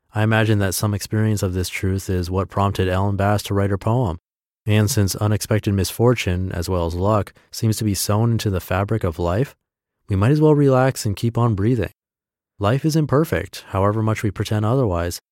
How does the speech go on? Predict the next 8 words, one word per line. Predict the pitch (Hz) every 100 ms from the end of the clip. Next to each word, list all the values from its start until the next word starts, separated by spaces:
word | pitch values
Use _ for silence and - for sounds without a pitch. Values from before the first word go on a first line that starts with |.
| _ _ -
It |
doesn't | 90 101 107
always | 110 104
live | 98 101 110
up | 110
to | 117
our | 107
expectations. | 110 - 110 - 113 139 92 87 -